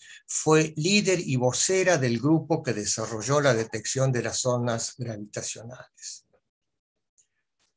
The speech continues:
Volviendo a lo que actualmente desarrolla Raúl, los principales intereses están en la química de nuevos materiales inorgánicos, física de la materia condensada de materiales inorgánicos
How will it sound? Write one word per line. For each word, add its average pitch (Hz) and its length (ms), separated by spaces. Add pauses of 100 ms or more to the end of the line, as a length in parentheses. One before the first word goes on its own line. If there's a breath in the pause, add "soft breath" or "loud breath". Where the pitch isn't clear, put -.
(840)
Volviendo 202 720 (340)
a 151 120
lo 160 240
que 165 260
actualmente 185 1080 (120)
desarrolla 143 680
Raúl, 156 560 (220)
los 139 240
principales 139 680
intereses 147 920 (360 soft breath)
están 160 400
en 160 400 (560)
la 135 200
química 160 480
de 127 80
nuevos 135 320
materiales 127 680
inorgánicos, 175 1000
física - 720
de 123 100
la 117 100
materia 135 540
condensada 123 800
de 120 100
materiales 123 760
inorgánicos 139 880